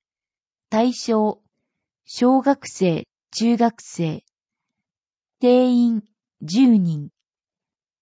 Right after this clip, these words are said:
料金、三百円。用意するもの、ハンカチなど。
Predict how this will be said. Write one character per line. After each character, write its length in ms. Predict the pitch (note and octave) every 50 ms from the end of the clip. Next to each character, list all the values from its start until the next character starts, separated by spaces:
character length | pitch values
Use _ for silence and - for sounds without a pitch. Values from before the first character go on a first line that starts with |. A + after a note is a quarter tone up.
| _ _ _ _ -
料 340 | E3 A#3 D4 D4 C#4+ C4
金、 400 | G#3 _ - - F3 D#3+ D3+ - - _ _ _ _
三 340 | - - - A3+ A3+ A#3 A#3
百 380 | G#3+ A#3 A3+ - - A3+ G3+
円。 240 | F3+ D#3+ D3 C#3 - _ _ _ _ _ _ _ _ _ _ _ _ _ _ _ _ _ _ _ -
用 300 | G#3+ C#4 D4+ D4 C#4+ C4
意 100 | A3+ G3
す 180 | - - G3
る 120 | F3+ F#3+ F3+
も 160 | F3 F3+ E3+
の、 180 | E3 E3+ D#3+ - _ _ _ _ _ _ _ _ _ _ _ _
ハ 160 | - - G#3+
ン 140 | A#3 B3 A#3+
カ 140 | - B3+ A#3+
チ 160 | - - A#3+
な 140 | A3 A#3 A3+
ど。 200 | E3+ F3+ D#3 -